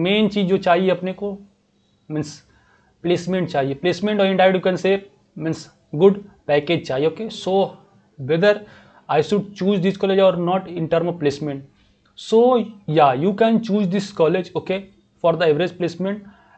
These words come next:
and if you want good placement then you have to work hard, आपको वर्क हार्ड करना पड़ेगा, okay?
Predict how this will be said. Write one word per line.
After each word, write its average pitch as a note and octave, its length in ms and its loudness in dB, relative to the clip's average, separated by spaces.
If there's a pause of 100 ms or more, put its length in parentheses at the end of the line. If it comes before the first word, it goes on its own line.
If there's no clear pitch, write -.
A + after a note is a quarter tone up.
and E3 80 -2
if - 80 -4
you G#3+ 60 0
want G3 320 4
good F3 220 0
placement G#3+ 340 0
then F#3 140 0
you E3+ 80 4
have E3 160 2
to E3 200 -2
work F3 140 0
hard, B2+ 300 -2
आपको F3+ 320 -6 (120)
वर्क E3+ 280 -2
हार्ड D3+ 180 0
करना D3 220 0
पड़ेगा, D#3 360 0
okay? F#3+ 160 -6